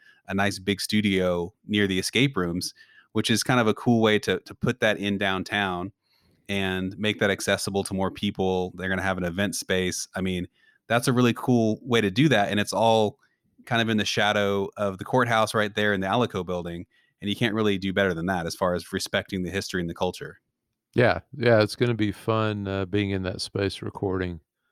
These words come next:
Speaker 1: Yeah.
Speaker 2: uh, the podcast. It will.
Speaker 1: So speaking of moving from the suburbs into the city center, you're kind of making a, a change into East Waco, right?
Speaker 2: Yeah. So, uh, I've lived in Robinson, uh, for the last ten years, but, uh, we are, uh,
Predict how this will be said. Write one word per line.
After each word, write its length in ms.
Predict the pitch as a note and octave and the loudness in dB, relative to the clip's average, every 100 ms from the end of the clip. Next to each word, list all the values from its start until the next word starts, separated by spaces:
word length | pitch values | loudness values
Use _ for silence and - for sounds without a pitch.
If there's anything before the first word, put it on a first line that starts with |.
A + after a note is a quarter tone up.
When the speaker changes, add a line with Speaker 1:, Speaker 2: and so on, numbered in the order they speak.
| _ | _
Speaker 1:
Yeah. 180 | - E2 | -8 -6
Speaker 2:
uh, 60 | F2+ | -6
the 80 | F2+ | -6
podcast. 640 | G2 F#2 - G2 F2 - | -6 -6 -6 -8 -8 -8
It 80 | G#2+ | -6
will. 300 | G2+ F2 E2+ - - | -4 -4 -8 -12 -2
Speaker 1:
So 160 | B2+ | 0
speaking 420 | A2 - C#3 C3+ B2+ | 2 2 4 6 6
of 240 | A#2+ - | 4 2
moving 360 | G#2 A2+ A#2 G#2+ | -2 0 0 0
from 220 | A#2+ G#2+ | 0 -2
the 80 | G2 | 0
suburbs 520 | A2+ G#2+ G#2 G2 - | 0 2 2 2 -4
into 320 | G2+ G2+ G#2+ | -4 -2 -2
the 140 | F#2+ F#2 | -2 -2
city 240 | A2 G2+ | -2 -2
center, 260 | - G#2+ G2 | -2 0 0
you're 160 | F#2+ | 0
kind 220 | - G#2+ | 0 2
of 160 | G#2 - _ - - - | 0 -2 _ -20 -20 -4
making 340 | G#2+ A2 A2 | 0 2 4
a, 180 | G2+ F2+ | 2 2
a 40 | G2 | -2
change 460 | - G#2 G2+ G2 | 0 0 2 0
into 640 | G2 F#2+ G2+ F#2+ F2+ F2+ F#2+ - | -2 -2 -2 -2 -2 -6 -8 -4
East 220 | G#2+ - | -4 0
Waco, 240 | G#2+ A2+ | 0 0
right? 280 | E2+ E2+ A2+ - _ _ _ | -2 -4 -6 -10 _ _ _
Speaker 2:
Yeah. 240 | - C#3+ B2 | 2 4 4
So, 420 | - B2+ A#2+ A#2 | 2 4 6 4
uh, 240 | A#2+ A2+ A2+ | 4 2 2
I've 140 | A2+ | 0
lived 220 | B2 B2 | 0 0
in 120 | A#2+ | -2
Robinson, 760 | A2 A2 A2+ B2 - C#3 C3+ B2 - | 2 2 2 -2 -4 -4 -6 -10 -8
uh, 200 | A#2 G#2+ | -4 -4
for 140 | - G#2 | -6 -8
the 100 | G#2 | -2
last 420 | G#2+ G#2 G#2 - | 0 0 -2 -6
ten 220 | A#2 A2 | -4 -2
years, 500 | G#2+ G#2+ G#2+ A2+ - - | -2 0 0 -2 -6 -4
but, 320 | G2 F#2 - | -2 -2 -2
uh, 180 | F#2+ F#2 | -2 -2
we 300 | F#2+ G2+ G2+ | -2 0 0
are, 380 | G2 F#2+ F#2+ F#2 | 0 0 0 0
uh, 220 | F2+ | -2